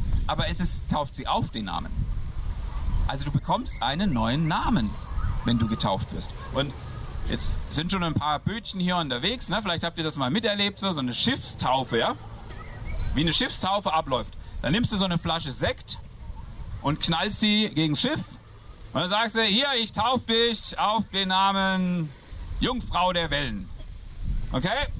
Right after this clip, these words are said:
Und genau so, oder so ähnlich, sagen wir's mal, <laughs> taufen wir auf.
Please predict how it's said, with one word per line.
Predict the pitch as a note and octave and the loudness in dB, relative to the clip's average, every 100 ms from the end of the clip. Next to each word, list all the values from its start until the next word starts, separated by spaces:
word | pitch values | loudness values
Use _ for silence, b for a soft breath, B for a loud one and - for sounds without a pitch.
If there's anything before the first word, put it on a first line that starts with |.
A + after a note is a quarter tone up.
| - | -2
Und | D#3 | 2
genau | A3+ B3 D4 | 2 4 2
so, | B3+ B3+ G3+ | 6 4 6
oder | F#3+ F3+ | 0 -2
so | F3+ | -2
ähnlich, | G#3+ G#3+ D#3+ | 0 0 0
sagen | C#3+ C#3 | 0 0
wir's | C#3+ | 2
mal, | E3+ F3 A3 - - - | 2 2 0 -2 -4 -2
<laughs> | A4 - C#4+ - | -4 -4 -8 0
taufen | F#3 A3 | 0 4
wir | G3 | 2
auf. | A3 | 2